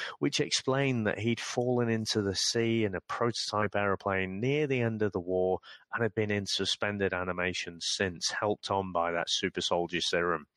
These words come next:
This gave the character a whole new dimension as that man out of time. So at the time, he was geared up as this man i-,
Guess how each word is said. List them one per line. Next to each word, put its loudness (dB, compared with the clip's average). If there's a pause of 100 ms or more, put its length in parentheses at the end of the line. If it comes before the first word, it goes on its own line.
(960)
This 2
gave 2
the 4
character 0
a 0
whole 0
new 2
dimension 0
as 0
that -10
man 0
out 0
of -4
time. 0
So -2 (540)
at -2 (100)
the 0
time, 2
he 4
was 2 (540)
geared 2
up 0
as -4
this -4
man 0
i-, 0